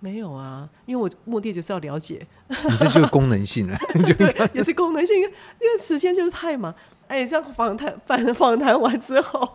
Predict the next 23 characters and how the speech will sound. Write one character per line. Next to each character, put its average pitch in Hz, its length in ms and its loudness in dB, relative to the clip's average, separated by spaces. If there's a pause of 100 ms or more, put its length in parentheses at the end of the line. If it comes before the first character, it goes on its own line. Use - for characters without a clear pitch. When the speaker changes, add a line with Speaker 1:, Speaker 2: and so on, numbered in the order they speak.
(200)
Speaker 2:
对， 113 260 4
就 - 160 4
去 135 140 0
跳 127 280 4
一 113 60 2
跳。 113 200 2
Speaker 1:
<laughs> - 20 4
就 101 40 2
去 95 120 -4
报 254 240 6
名 185 340 -2
这 220 60 -2
样。 226 120 2 (200)
Speaker 2:
嗯。 107 400 0 (1040)
对， 107 180 2
我 110 140 2
觉 110 100 2
得 180 60 6
真 185 180 8
的 175 80 8
是 151 140 0
需 143 220 -2
要， 127 140 4